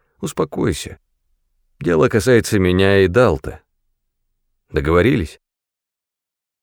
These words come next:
«У меня есть парочка относительно свежих заклинаний. Давай так. Вы начнёте драться,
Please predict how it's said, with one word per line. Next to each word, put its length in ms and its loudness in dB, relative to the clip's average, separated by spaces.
«У 60 -8
меня 280 -2
есть 460 2
парочка 480 2
относительно 600 0
свежих 380 0
заклинаний. 720 -2
Давай 260 2
так. 360 -14
Вы 240 4
начнёте 540 0
драться, 640 -2